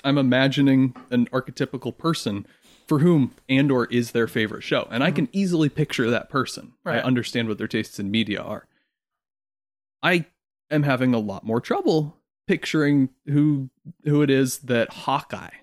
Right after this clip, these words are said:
Speaker 1: is their favorite T V show of all time.
Speaker 2: Yeah.
Speaker 1: And I think that that demonstrates that even I enjoyed Hawkeye. I think it demonstrates that Hawkeye's unnecessary. It's not trying to be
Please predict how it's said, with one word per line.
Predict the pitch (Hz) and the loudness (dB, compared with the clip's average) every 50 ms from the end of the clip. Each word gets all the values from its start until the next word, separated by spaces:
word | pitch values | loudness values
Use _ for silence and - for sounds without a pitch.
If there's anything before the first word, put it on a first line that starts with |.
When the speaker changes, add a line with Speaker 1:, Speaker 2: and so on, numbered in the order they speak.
| _ _ _ _ _ - | _ _ _ _ _ -8
Speaker 1:
is | 117 110 101 | -8 -8 -4
their | - 113 107 | -2 -2 -2
favorite | - - 110 104 92 95 - - | 0 0 -2 0 0 -4 -8 -4
T | - 104 | -6 -4
V | 95 104 101 98 | -4 -4 -4 -4
show | - - 101 98 | -4 -4 -4 -4
of | 98 104 | -4 -4
all | 98 95 | -6 -6
time. | - - 127 110 101 98 _ - - | -4 -2 -2 -2 -2 -6 _ -12 -8
Speaker 2:
Yeah. | 196 190 104 - - | -6 -6 -6 -4 -2
Speaker 1:
And | 147 147 | 0 2
I | 151 156 | 2 2
think | - - - 196 196 - | 2 2 0 0 2 2
that | - 180 - - | 0 -2 -2 0
that | - 151 147 143 - - - - 156 - | -2 0 0 0 -2 -4 -12 -20 -10 -2
demonstrates | - 151 135 135 139 - - 147 135 - | 0 2 4 4 2 2 0 -2 -2 0
that | - 143 | -2 -4
even | 120 139 160 175 185 190 185 _ | -2 -2 0 0 0 -2 -4 _
I | - 117 147 220 202 - | -2 -2 -2 -2 -2 -4
enjoyed | - 147 151 143 143 131 131 135 | -2 -2 0 0 2 0 0 0
Hawkeye. | 143 180 220 - - 101 104 101 _ _ _ _ _ _ - 135 | -2 -6 -6 -6 -6 -6 -6 -8 _ _ _ _ _ _ -4 -2
I | |
think | 135 147 151 151 | 0 0 0 0
it | 135 | 0
demonstrates | 135 127 131 127 - - 120 113 - | 0 0 0 0 0 -2 -4 -4 -4
that | - 110 | -8 -8
Hawkeye's | 104 104 95 - 101 98 104 | -8 -8 -8 -6 -6 -4 -4
unnecessary. | 107 104 110 120 135 - - - - 104 98 90 | -4 -2 -2 -2 -2 -4 -6 -8 -8 -8 -6 -6
It's | 95 - - | -6 -2 0
not | 135 131 135 - - | 0 0 0 -2 -6
trying | - - - - 135 113 120 120 117 113 113 | -12 -12 -6 -4 -2 0 0 0 0 -2 -4
to | - 117 | -6 -10
be | 107 - - 123 127 123 113 104 98 101 - | -10 -6 -2 0 2 2 2 0 -2 -6 -10